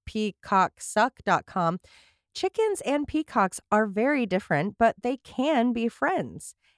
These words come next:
If you do have both birds, just make sure that they all have adequate space. Peacocks are not inherently aggressive toward anything, really. They are a peaceful bird that can get along with chickens. Now, because of how much bigger they are than chickens,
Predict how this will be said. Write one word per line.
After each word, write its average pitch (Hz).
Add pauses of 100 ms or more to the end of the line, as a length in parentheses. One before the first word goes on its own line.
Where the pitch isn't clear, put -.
If 220
you 220
do 208
have 220
both 208
birds, 160
just -
make 302
sure 202
that 254
they 214
all 160
have 254
adequate 240
space. - (400)
Peacocks 254
are 214
not 196
inherently 180
aggressive 143
toward 160
anything, 151
really. 175 (300)
They 202
are 214
a 190
peaceful -
bird 143
that 220
can 240
get 262
along 294
with 202
chickens. - (420)
Now, 208
because 202
of 180
how 180
much 160 (140)
bigger 392
they 311
are 269
than 247
chickens, 220